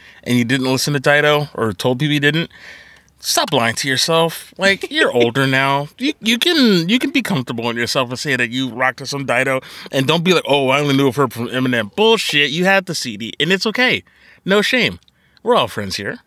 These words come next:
Speaker 2: Right. And <laughs> well, and if, if this makes you feel any better, like, sad white lady music is super chic and cool now. And this was basically, like,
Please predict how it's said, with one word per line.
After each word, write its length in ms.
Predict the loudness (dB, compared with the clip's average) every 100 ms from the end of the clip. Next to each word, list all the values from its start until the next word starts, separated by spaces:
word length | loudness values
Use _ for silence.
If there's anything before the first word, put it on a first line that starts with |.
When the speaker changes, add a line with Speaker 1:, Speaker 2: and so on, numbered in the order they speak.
| _ -4
Speaker 2:
Right. 380 | 0 0 -2 0
And 220 | 2 4
<laughs> 1700 | 2 2 2 2 0 -2 -4 -8 -12 -14 -14 -14 -10 -10 -10 -6 2
well, 280 | 4 4 0 0
and 140 | 2 2
if, 360 | -2 -2 0
if 240 | 0 -2 0
this 240 | -2 0
makes 220 | 0 0
you 80 | -4
feel 260 | -2 -2 -2
any 140 | -2
better, 320 | 0 0 0
like, 320 | 2 0 0 _ -20
sad 640 | -10 0 2 4 2 -2
white 260 | -2 -2
lady 280 | -2 -4 -4
music 640 | -8 -6 -2 -2 -2 -8 _ 0
is 180 | 0 2
super 460 | 0 0 0 2 2
chic 320 | 2 2 0
and 120 | -2
cool 360 | -2 0 0 0
now. 400 | 0 -2 -4 -4
And 200 | -2 2
this 200 | 0 0
was 120 | -4 -2
basically, 500 | 0 0 -4 -2 2
like, 260 | 2 0